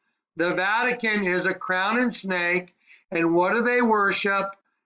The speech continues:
And what do they worship at the Vatican? They worship at an altar that's a big dead sheep, that's a penis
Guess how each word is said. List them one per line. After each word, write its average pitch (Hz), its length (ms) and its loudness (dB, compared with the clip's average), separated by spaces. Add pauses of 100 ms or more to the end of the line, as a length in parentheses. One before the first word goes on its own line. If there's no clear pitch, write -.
(140)
And 175 380 -2
what 175 240 0
do 214 80 0
they 240 180 2
worship 214 480 2
at 190 140 -2
the 214 100 0
Vatican? 180 800 -2 (320)
They 190 160 2
worship 214 640 2
at 190 160 2
an 170 100 0
altar 180 480 0
that's 175 260 -2
a 170 80 2
big 180 380 0
dead 214 260 -2
sheep, 170 380 0 (380)
that's 180 380 -2
a 156 260 -4
penis 226 520 0